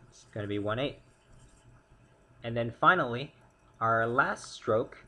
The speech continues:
uh, we remove half of that, and that's gonna be one sixteenth. So we removed all this. We just need to add up these four numbers and we'll have our answer. So that's a half plus a fourth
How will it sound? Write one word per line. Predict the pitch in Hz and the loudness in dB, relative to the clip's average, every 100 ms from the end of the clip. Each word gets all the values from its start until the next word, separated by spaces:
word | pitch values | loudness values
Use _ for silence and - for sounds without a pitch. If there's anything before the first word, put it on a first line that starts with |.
| - _ _ - - - | -20 _ _ -20 -12 -4
uh, | 117 113 113 117 - _ _ _ _ _ _ - _ _ - | -2 -2 -4 -6 -12 _ _ _ _ _ _ -20 _ _ -10
we | 120 | -8
remove | 113 113 113 113 - | -4 -2 -2 -4 -4
half | 113 104 | -4 -2
of | 117 | -2
that, | 139 185 - _ _ _ _ _ - _ _ - - _ _ _ _ | 0 -2 -6 _ _ _ _ _ -20 _ _ -20 -20 _ _ _ _
and | 113 | -6
that's | 110 | -6
gonna | - 113 107 | -4 -4 -2
be | 107 107 104 104 - _ - | -4 -4 -4 -6 -10 _ -14
one | 95 | -12
sixteenth. | - 110 - 170 - - _ _ - | -10 -12 -6 -6 -6 -20 _ _ -4
So | - 135 135 - _ 120 | 4 6 6 -2 _ -8
we | 127 165 | 4 6
removed | 202 147 147 143 127 - - _ - _ - | 8 6 4 2 -2 -12 -20 _ -20 _ -2
all | 127 139 | 2 2
this. | 120 - - - - - - - | 2 -4 -12 -20 -20 -20 -18 -10
We | |
just | 110 123 | -6 -6
need | 127 | -6
to | 113 127 | -6 -2
add | 131 | 0
up | 143 | 0
these | 143 127 | -2 -2
four | 135 127 | 0 2
numbers | 127 165 156 | 4 6 4
and | 120 | 2
we'll | 110 | 2
have | 117 113 | 2 2
our | 107 | 2
answer. | 98 - - - _ - - _ _ | -2 -12 -18 -20 _ -20 -20 _ _
So | 101 | -8
that's | 98 - - - | -6 -10 -14 -10
a | |
half | 104 120 139 - - - _ _ | -2 2 2 -2 -20 -20 _ _
plus | 117 - - _ - | -4 -4 -12 _ -10
a | 120 | -6
fourth | 120 135 | 0 0